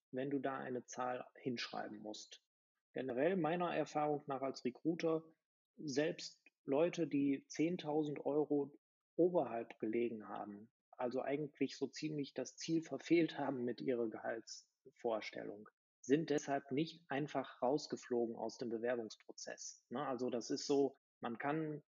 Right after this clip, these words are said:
wenn man gut 'n Treffer landet mit seinem, mit seiner Gehalts-, äh, Vorstellung, dann kann man schon mal zeigen, dass man Ahnung von der,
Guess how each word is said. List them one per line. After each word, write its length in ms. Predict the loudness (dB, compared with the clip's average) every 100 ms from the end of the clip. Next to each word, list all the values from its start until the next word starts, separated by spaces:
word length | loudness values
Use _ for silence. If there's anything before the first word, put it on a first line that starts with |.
| _ -4
wenn 120 | -2
man 240 | 0 -4 -4
gut 280 | 0 0 0 -14 _ _ -8
'n 140 | -6
Treffer 360 | 0 0 2 2
landet 460 | 2 0 -2 -2 -4
mit 140 | -6
seinem, 400 | -6 -4 -4 -6
mit 140 | -6 -6
seiner 320 | -4 -2 -2
Gehalts-, 540 | -2 -2 -2 -6 -12 -14 -6
äh, 240 | -4 -4
Vorstellung, 680 | -2 -2 -2 -4 -4 -6 -8 _ _ _ _ -12
dann 120 | -8
kann 160 | -6 -4
man 140 | -4
schon 180 | -4 -4
mal 160 | -4
zeigen, 320 | -4 -4 -4 -4
dass 180 | -6
man 160 | -6 -4
Ahnung 300 | -4 -4 -8
von 220 | -10 -6
der, 320 | -4 -4 -6